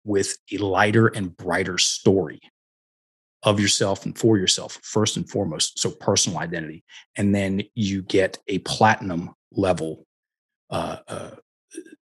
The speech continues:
coaching skill, skill set as far as tools. These are forever coaching tools. As far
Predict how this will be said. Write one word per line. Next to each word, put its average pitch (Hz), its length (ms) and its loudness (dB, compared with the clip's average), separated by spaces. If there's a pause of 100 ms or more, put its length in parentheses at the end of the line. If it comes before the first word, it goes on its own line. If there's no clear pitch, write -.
(120)
coaching 101 360 2
skill, - 340 0
skill 95 280 0
set - 260 -4 (320)
as - 60 -12
far 98 140 2
as 85 100 -2
tools. - 340 -2
These 117 160 0
are 123 60 2
forever 107 640 -4
coaching 85 420 0
tools. - 400 -12 (380)
As 92 80 -8
far 90 220 0